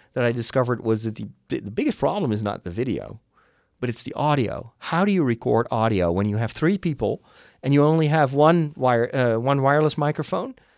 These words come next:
And I had the table microphone that I used to use for my podcast, and I put that on the table. But then people are not used to talking into a microphone like I right, do right now. I use closed mic technique, so my face is almost hugging the,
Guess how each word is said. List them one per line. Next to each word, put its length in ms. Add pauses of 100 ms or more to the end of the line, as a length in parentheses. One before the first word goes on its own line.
(200)
And 100
I 80
had 260
the 60
table 380
microphone 480
that 100
I 60
used 300
to 60
use 240
for 140
my 140
podcast, 580
and 80
I 20
put 200
that 160
on 100
the 100
table. 440 (280)
But 120
then 160
people 240
are 100
not 220
used 260
to 100
talking 420
into 360
a 60 (140)
microphone 520
like 180
I 140
right, 220 (160)
do 160
right 160
now. 180
I 140 (120)
use 220
closed 320
mic 220
technique, 420
so 240 (320)
my 320
face 460
is 120
almost 520
hugging 500 (240)
the, 500